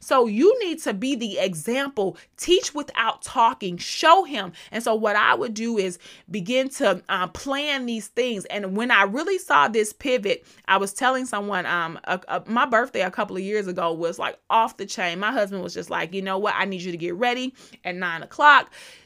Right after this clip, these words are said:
You need these type of clothes, pack this, pack that." And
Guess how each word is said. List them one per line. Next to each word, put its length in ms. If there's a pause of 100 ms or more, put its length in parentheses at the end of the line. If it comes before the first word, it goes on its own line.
(120)
You 160
need 240
these 260
type 200
of 80
clothes, 520
pack 380
this, 220
pack 320
that." 360 (300)
And 460